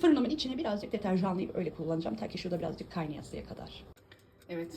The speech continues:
fırın yemeklerini çok seven ve sık sık yapan biri olarak <laughs> fırınımın yine anası ağlamış bulunmakta.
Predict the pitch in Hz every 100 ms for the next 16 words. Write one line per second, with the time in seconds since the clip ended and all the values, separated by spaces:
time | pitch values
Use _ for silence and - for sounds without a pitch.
0 | 156 - 180 202 190 180 180 185 190 196
1 | 180 - 165 160 175 185 170 190 - 170
2 | 175 156 180 165 156 170 156 170 - -
3 | 302 302 370 294 285 294 285 285 262 247
4 | 262 262 233 240 254 - 254 220 220 240
5 | -